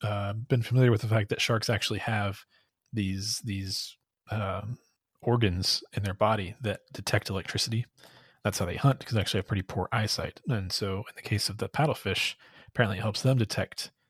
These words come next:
the plankton that they are hunting. So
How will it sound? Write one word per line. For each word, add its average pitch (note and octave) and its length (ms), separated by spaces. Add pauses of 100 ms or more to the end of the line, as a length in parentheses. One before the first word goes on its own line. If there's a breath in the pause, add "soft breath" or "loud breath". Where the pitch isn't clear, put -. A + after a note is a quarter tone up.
(220)
the F#2+ 320
plankton A2+ 420
that F#2 120
they G#2+ 120
are F#2+ 80
hunting. G2+ 400 (600 soft breath)
So F#2+ 480